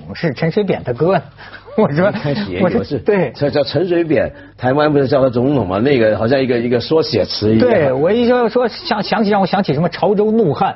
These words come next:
Speaker 2: 嗯。
Speaker 1: 我说这个陈水扁在监狱里，
Speaker 2: 对，
Speaker 1: 对，上吊自杀。
Speaker 2: 嗯。
Speaker 1: 我说他兄弟陈水总，<laughs> 也要烧，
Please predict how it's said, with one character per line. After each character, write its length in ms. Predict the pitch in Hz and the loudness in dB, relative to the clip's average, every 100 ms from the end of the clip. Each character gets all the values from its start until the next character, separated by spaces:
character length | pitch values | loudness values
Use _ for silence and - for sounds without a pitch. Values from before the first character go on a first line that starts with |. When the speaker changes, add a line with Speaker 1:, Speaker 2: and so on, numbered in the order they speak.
| - - | -10 -16
Speaker 2:
嗯。 80 | 90 | -2
Speaker 1:
我 140 | 151 | 0
说 100 | 156 | 2
这 120 | 208 190 | 2 0
个 100 | 160 | 0
陈 180 | 196 | -2
水 200 | 208 180 | 0 2
扁 360 | 214 151 92 110 | 2 0 -2 -2
在 240 | 170 147 | 0 2
监 220 | 127 165 170 | 2 2 2
狱 140 | 160 | 2
里， 260 | 127 117 113 - - | 2 0 -2 -8 -6
Speaker 2:
对， 140 | 190 151 | 0 0
Speaker 1:
对， 80 | |
上 180 | 110 170 | 0 0
吊 400 | 165 147 127 135 | 0 0 0 -2
自 180 | 135 160 | -2 -2
杀。 240 | 160 147 131 - | 0 -2 -4 -10
Speaker 2:
嗯。 40 | 113 | -2
Speaker 1:
我 120 | 160 | 0
说 80 | 180 | 0
他 120 | 196 | 0
兄 200 | 208 233 | 0 0
弟 140 | 208 151 | 2 0
陈 240 | - 202 | 0 0
水 140 | 220 | 0
总， 280 | 185 117 117 - - - 196 | 0 0 -2 -4 -10 -6 -2
<laughs> 360 | 202 151 226 - | 0 -2 -8 -8
也 120 | - 160 | -2 0
要 140 | 151 | 0
烧， 240 | 175 202 | 0 -4